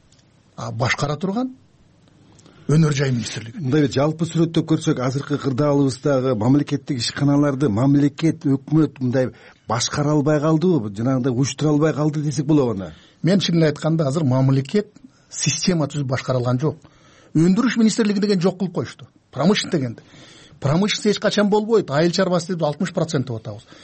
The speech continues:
Speaker 1: Эми бул жазып кошуп койгон токтотуш керек, кайрадан иштетүү деп атабыз, мындай деп атабыз. Эң негизгиси ошол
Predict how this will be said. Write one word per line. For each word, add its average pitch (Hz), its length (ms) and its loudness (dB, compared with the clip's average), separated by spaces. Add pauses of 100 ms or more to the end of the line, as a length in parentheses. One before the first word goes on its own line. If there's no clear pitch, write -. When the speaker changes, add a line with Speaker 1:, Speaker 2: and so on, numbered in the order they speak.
(100)
Speaker 1:
Эми 185 160 4
бул 170 240 2
жазып 160 460 2 (340)
кошуп - 280 -4
койгон 143 280 0
токтотуш - 340 -6
керек, 110 200 -14 (520)
кайрадан 151 400 0
иштетүү 147 340 -2
деп 131 180 2
атабыз, 120 300 -6
мындай 147 320 4
деп 135 120 0
атабыз. 113 320 -10 (360)
Эң 196 320 4
негизгиси 131 640 -2 (320)
ошол - 380 -2